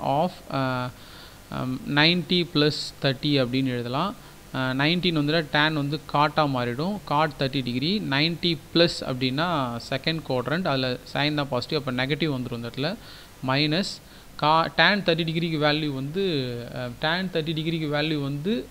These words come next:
ஓ, one by root three. ஆ, இப்ப இதுக்கு வந்து root three அப்படின்னு வந்துரும். அப்பனா இது வந்து என்ன ஆயிடுச்சுன்னா, tan inverse of, அ, negative root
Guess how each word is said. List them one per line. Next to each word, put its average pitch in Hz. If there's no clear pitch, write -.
ஓ, -
one 170
by 185
root 151
three. 175
ஆ, -
இப்ப 127
இதுக்கு 131
வந்து 139
root 147
three 135
அப்படின்னு 127
வந்துரும். 117
அப்பனா 139
இது 131
வந்து 147
என்ன 147
ஆயிடுச்சுன்னா, 135
tan 151
inverse 143
of, 175
அ, -
negative 180
root 135